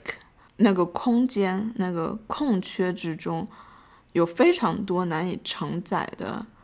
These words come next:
情感体验。而当自己和他人的心智变得可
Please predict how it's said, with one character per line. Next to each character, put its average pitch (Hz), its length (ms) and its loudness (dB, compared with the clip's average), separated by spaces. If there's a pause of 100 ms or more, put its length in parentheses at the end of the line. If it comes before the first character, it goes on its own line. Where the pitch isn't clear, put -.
(420)
情 165 440 0
感 - 360 -4 (100)
体 - 400 -6
验。 160 300 -4 (480)
而 226 160 6
当 294 460 4
自 330 200 2
己 156 220 0
和 - 180 -2
他 226 220 2
人 226 100 6
的 226 80 6
心 226 300 4
智 233 160 0
变 220 220 4
得 196 100 4
可 - 340 -8